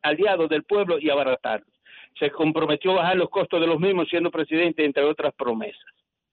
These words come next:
Eh, asimismo, prometió que donde haya un dominicano estará a su lado.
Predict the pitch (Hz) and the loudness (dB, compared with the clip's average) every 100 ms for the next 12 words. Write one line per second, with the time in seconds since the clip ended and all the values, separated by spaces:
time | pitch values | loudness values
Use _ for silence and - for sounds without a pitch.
0 | _ _ _ _ - 147 160 160 156 156 | _ _ _ _ -2 2 4 2 2 2
1 | 156 156 - 160 160 220 214 156 143 139 | 2 0 -4 -6 -2 0 0 2 0 0
2 | - _ _ _ - 160 160 156 196 196 | -6 _ _ _ -4 0 0 0 0 0
3 | 190 160 156 156 180 196 196 196 185 - | 0 0 2 0 2 0 0 0 0 0
4 | 214 196 170 151 156 175 - 175 - 160 | 0 0 0 0 0 -2 -2 -4 -2 0
5 | 135 117 101 | 0 0 -2